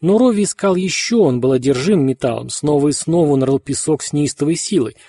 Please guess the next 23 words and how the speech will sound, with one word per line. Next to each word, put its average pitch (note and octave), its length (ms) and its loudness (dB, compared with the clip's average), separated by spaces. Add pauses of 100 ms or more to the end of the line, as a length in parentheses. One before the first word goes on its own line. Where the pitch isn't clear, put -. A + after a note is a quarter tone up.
(220)
доставая G#3+ 440 0
очередную E3 500 0
горошину C#3+ 500 4
или C3 80 0
песчинку C#3+ 640 -4
благородного C3 560 2
металла. B2 460 -2 (600)
Человек C#3+ 440 2
позабыл C#3+ 420 0
про D3 200 -2
всё, D3+ 300 0
про B2+ 220 -2
время, C#3 320 2
про C3 240 0
голод, C#3 400 0
про C3 160 -2
то, E3 140 -2
что D#3 180 -4
был D3+ 160 2
отцеплен B2+ 580 -2
от A#2 80 -6
спасательного B2+ 720 -2
троса, D3 440 -2